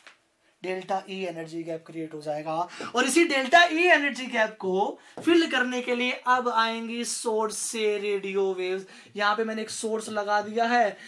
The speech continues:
इस source से मैंने radio waves को फेंकना start कर दिया, Radio waves ईएमआर आ रही हैं, इन radio waves की एनर्जी जो होती है वो sufficient होती है कि यहाँ से यहाँ transition करा सके। जितनी एनर्जी इसको यहाँ से आ जाने के लिए चाहिए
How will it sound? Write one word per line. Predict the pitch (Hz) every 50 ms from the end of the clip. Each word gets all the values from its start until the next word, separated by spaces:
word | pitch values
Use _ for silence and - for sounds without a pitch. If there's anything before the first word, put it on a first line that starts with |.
| - - -
इस | 226 220 - -
source | 247 226 226 220 -
से | 240
मैंने | 226 226 220 220
radio | 220 208 214 214 202 220 220
waves | 214 214 202 -
को | - 208
फेंकना | - 214 202 208 214 214
start | 208 - 226 202 202
कर | 202 208 208 214
दिया, | 208 240 254 233 196
Radio | 185 190 196 196 214 220 226
waves | 220 220 214 202 214
ईएमआर | 233 208 214 220 220 220 220 208 202
आ | 202 208
रही | 214 247 262 269
हैं, | 269 233 196 - - - - - - - -
इन | 277 277 262
radio | 277 269 254 269 269 269
waves | 277 269 240 -
की | - 302 320 - -
एनर्जी | 269 269 269 302 311 302 - 311 359 370
जो | 320 359 339 330
होती | 285 277 277 - 330 311
है | 254 220 214 190 - - _ _ _ _ _ _ _ _ _ - - - -
वो | 285 285
sufficient | - - 262 240 269 320 311 320 349 359 339 330
होती | 311 302 302 320
है | 330
कि | 320 339 330
यहाँ | 311 269 196 233 277 311
से | 311 320 320 320
यहाँ | 320 320 320
transition | 330 302 302 302 311 - 330 302
करा | 247 226 202 180
सके। | 180 - 165 - 170 165 _ _ _ _ _ _ _ _ _ _ -
जितनी | 190 190 185 220 254
एनर्जी | 247 233 226 220 202 214
इसको | 214 214 - 214
यहाँ | 196 190 190
से | 190 208
आ | 196
जाने | 185 180 170 170 170
के | 165 175
लिए | 170 170
चाहिए | 165 - 170 165 185 254 285